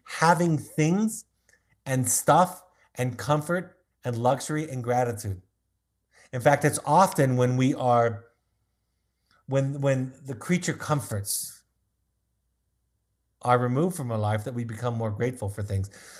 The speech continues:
The Buddhist teacher Thich Nhat Hanh said, "The first thing that people usually think about when they get a toothache is the non-toothache, is the reality that they haven't been grateful for the non-toothache."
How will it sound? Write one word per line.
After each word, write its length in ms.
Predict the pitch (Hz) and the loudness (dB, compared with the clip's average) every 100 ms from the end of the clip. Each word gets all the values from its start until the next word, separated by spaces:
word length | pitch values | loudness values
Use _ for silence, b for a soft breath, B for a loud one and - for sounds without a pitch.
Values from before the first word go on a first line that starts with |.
| B - | B 0
The 100 | 127 | 4
Buddhist 480 | 117 160 160 - - | 8 8 6 4 0
teacher 300 | 156 156 127 | -2 -2 -6
Thich 360 | 101 160 160 | 0 0 2
Nhat 220 | 139 135 | 0 0
Hanh 340 | 107 131 120 110 | 0 2 4 2
said, 400 | 104 113 107 104 b b b | 2 2 2 -4 b b b
"The 120 | 127 | -2
first 360 | 120 - 165 160 | -2 4 4 4
thing 180 | 160 147 | 0 0
that 140 | 131 | -2
people 260 | 143 135 139 | -4 -4 -2
usually 340 | 131 131 127 | -2 -2 -4
think 220 | 123 135 | -4 -6
about 220 | 131 123 120 | -2 -2 -2
when 100 | 123 | -2
they 100 | 117 | -2
get 140 | 123 | -2
a 80 | 113 | -4
toothache 520 | 107 139 110 104 104 _ _ b b - | -4 -6 -2 -2 -2 _ _ b b -4
is 220 | 127 120 | -2 0
the 140 | 123 | -2
non-toothache, 960 | 120 120 120 127 110 123 110 107 95 - _ _ _ _ _ _ _ _ _ _ _ _ _ _ _ _ _ _ _ _ _ _ _ _ | -2 0 0 0 -2 -4 -6 -6 -10 -12 _ _ _ _ _ _ _ _ _ _ _ _ _ _ _ _ _ _ _ _ _ _ _ _
is 200 | 131 127 | -2 0
the 80 | 123 | 2
reality 440 | 127 127 131 127 | 6 8 6 2
that 160 | 113 107 | -4 -2
they 120 | 120 | -2
haven't 400 | 110 131 131 117 | 0 0 -2 -2
been 300 | 123 120 107 b b b b _ | -2 -4 -8 b b b b _
grateful 680 | 117 131 127 - 95 87 _ _ _ _ _ _ _ _ _ _ _ _ _ _ _ _ _ _ | -4 -2 -2 -8 -10 -12 _ _ _ _ _ _ _ _ _ _ _ _ _ _ _ _ _ _
for 100 | - | -8
the 120 | 113 | -6
non-toothache." 720 | 113 113 113 107 113 104 98 | -4 -2 -4 -4 -6 -6 -8